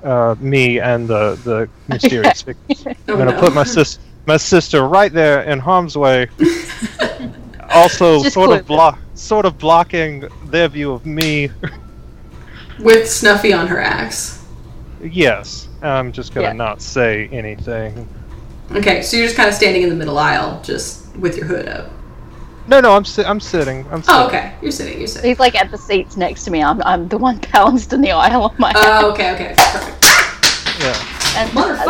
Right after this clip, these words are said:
Speaker 2: like, just dropping occasionally into, into, like, my mantras. Just, "I am the chosen one.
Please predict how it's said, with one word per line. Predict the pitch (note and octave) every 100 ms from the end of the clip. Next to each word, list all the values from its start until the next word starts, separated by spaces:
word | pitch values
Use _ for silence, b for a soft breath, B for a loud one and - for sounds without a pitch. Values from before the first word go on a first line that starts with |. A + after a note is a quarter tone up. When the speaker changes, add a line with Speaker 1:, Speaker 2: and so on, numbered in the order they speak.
| G4+
Speaker 2:
like, | C4 A#3+
just | E4 -
dropping | D4 C4+ C#4+ B3+ -
occasionally | - A#3+ G3+ G#3 A3 G3 G3 F#3+
into, | G#3 G#3 B3 F#3+ F3+
into, | B3 B3
like, | G#3+ G#3
my | G3 F#3
mantras. | G3 F3 - F3 D3+ -
Just, | F3+ - F#3+
"I | F#3+ A3
am | G3 F3
the |
chosen | E3 E3+ - - F3
one. | D#3